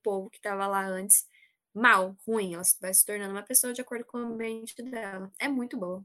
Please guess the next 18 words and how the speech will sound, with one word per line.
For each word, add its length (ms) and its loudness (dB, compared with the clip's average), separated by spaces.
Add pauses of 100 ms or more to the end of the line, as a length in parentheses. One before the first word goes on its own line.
É 300 -4
aquela 240 -6
cora-, 300 -6
aquela 260 -4
série 140 -4
que 60 -6
você 80 -6
fica 140 -6
com 40 -20
o 20 -16
coração 460 0
apertadinho, 640 -8 (100)
sem 140 0
saber 200 -2
o 20 -8
que 60 -14
vai 60 -12
acontecer. 340 -2